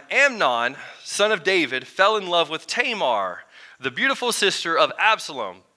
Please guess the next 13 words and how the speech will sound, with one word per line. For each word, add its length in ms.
son 200
of 80
David." 280
All 60
right, 100
let's 120
just 140
break 160
down 140
those 180
names 260
real 140
quick. 300